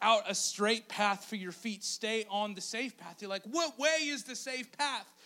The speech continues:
Well, thank God Jesus said, "Oh, you don't know which way to go." Matthew fourteen, uh, doubting Thomas, you know,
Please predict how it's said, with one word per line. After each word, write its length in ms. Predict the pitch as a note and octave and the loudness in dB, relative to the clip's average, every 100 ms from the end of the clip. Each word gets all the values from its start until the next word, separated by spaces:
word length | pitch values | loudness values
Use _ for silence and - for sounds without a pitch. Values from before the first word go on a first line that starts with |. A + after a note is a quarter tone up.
| - | -4
Well, 120 | G#3 | -4
thank 280 | G3 A#3+ A#3+ | 0 -2 -2
God 260 | G3+ A3 F#3+ | 0 0 0
Jesus 300 | G3 G3 F3+ | -8 -8 -8
said, 280 | G3 D#3 - - G3+ | -8 -8 -10 -20 -8
"Oh, 180 | - A3+ | 2 2
you 160 | G3 A3 | 2 -2
don't 160 | C4 | -4
know 140 | A#3 B3 | -4 -8
which 200 | B3 A#3+ | -8 -6
way 140 | A#3+ | -6
to 80 | A#3+ | -4
go." 240 | A#3 B3 | -2 -2
Matthew 300 | F#3 F#3+ G3 | -2 -6 -8
fourteen, 560 | E3+ F3 E3 F3+ D#3 C3+ _ - - | -10 -10 -10 -10 -12 -14 _ -18 -2
uh, 280 | D3 C#3+ C3+ _ _ | 0 2 -2 _ _
doubting 320 | F3 F#3+ F#3 | 0 0 0
Thomas, 480 | F3+ E3 D#3 G3 - | -6 -4 -4 -4 -8
you 60 | C#3+ | -10
know, 160 | C3+ | -14